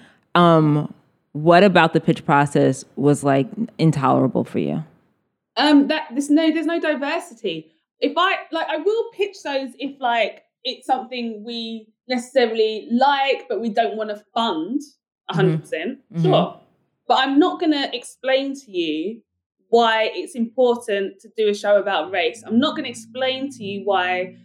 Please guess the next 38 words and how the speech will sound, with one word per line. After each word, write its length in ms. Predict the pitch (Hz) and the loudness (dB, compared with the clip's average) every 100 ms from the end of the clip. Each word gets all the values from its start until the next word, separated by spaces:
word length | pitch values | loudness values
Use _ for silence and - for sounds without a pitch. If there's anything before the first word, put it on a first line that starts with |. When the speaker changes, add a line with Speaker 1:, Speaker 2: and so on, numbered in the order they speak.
| _ 208 | _ 0
Speaker 2:
um, 320 | 214 208 202 240 | 0 0 -2 2
Britain 440 | 269 240 226 214 | 2 2 0 -4
lacks, 400 | 220 - - - _ - | -6 -8 -16 -20 _ -2
um, 360 | 214 208 202 196 - - | 0 0 0 -6 -8 -6
a 80 | 208 | -6
true 300 | - 233 214 | -6 -8 -6
sense 260 | 214 185 | -8 -8
of 80 | 202 | -8
its 160 | 190 - | -10 -4
history 560 | 330 320 - 196 190 185 | -4 -4 -6 0 0 2
when 120 | 190 | -2
it 120 | 185 | -4
comes 220 | 214 196 196 | -8 -8 -10
to 80 | |
slavery 800 | _ 214 220 226 165 160 156 175 _ - | _ -2 0 -2 -4 -6 -4 -8 _ -4
and 120 | 196 | 0
why 140 | 202 175 | 0 0
it's 120 | 214 | -6
important 400 | 196 214 180 180 | 0 0 0 -4
to 100 | 202 | -10
tell 260 | - 214 190 | -4 -2 0
those 200 | 185 185 | -2 -4
stories. 240 | 208 196 165 | -2 0 2
I'm 60 | |
not 120 | 247 233 | 0 -2
gonna 120 | 240 | -6
explain 320 | - - 208 | -6 -4 -4
that 140 | 160 - | -4 -4
to 100 | 160 | -6
you. 160 | 156 _ - | -6 _ 0
I'm 60 | 233 | 0
not 120 | 247 | 2
gonna 140 | 262 | -2
explain 500 | 240 - 220 220 220 | -6 -4 0 0 0
to 140 | 214 196 | -4 -6
you 180 | 185 175 | -4 -2
why, 460 | 180 175 175 175 - _ _ - | 0 0 -2 -6 -10 _ _ 0
um, 480 | 190 185 185 180 | 2 2 0 -6